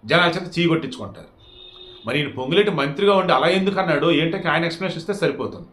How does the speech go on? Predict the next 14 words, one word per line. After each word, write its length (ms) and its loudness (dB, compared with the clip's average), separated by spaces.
So 120 2
వీడియో 180 6
క్లోజ్ 260 4
చేస్తాం 180 -4
సింపుల్గా. 420 -6
రేవంత్ 380 2
రెడ్డి 280 4
గారు, 500 2
మీ 300 -4
పార్టీలో 760 2
ఇప్పటికే 540 -2
జగన్తో 400 -2
క్లోజ్గా 480 2
ఉండేవాళ్ళు, 680 0